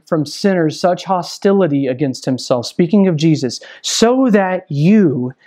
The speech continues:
may not grow weary or faint-hearted. In your struggle against sin,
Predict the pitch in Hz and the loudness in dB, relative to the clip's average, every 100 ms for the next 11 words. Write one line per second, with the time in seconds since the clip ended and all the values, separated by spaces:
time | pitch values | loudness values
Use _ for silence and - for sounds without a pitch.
0 | _ 165 165 156 175 202 208 175 180 160 | _ 2 4 4 2 -2 -2 0 2 2
1 | 175 180 156 143 135 - 160 160 - 151 | 2 2 0 -2 -2 -2 0 -2 -2 -2
2 | 139 123 117 - - - 170 170 180 240 | -2 -4 -8 -14 -20 -2 2 4 4 2
3 | 233 - 233 247 202 165 151 165 185 - | -2 -2 0 2 2 2 2 0 -2 -4
4 | - 214 165 131 | -4 0 2 0